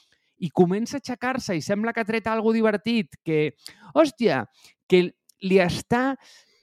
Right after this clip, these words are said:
picant una mica la punta de la ungla del dit petit del peu, agafa i Instagram ho compra,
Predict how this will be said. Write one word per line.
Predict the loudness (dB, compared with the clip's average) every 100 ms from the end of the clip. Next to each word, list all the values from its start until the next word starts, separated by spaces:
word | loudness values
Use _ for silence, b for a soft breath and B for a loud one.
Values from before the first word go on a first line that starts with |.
| 0
picant | 2 0 -4 2 6
una | 8 8 6
mica | 6 6 4 0
la | 2 0 4
punta | 8 8 8 4
de | 4
la | 4 6
ungla | 8 6 2
del | 0 0
dit | 0 -2 0
petit | -2 -2 0
del | 2 2 0
peu, | -2 4 6 4 2 _ b b b
agafa | -2 0 0 0 0 0 -2 _ 0
i | 2 2 -2 _ _ -20 _ _ 2
Instagram | 4 4 0 -2 -2 -2 -4 -2
ho | 0
compra, | 4 2 2 -8 -12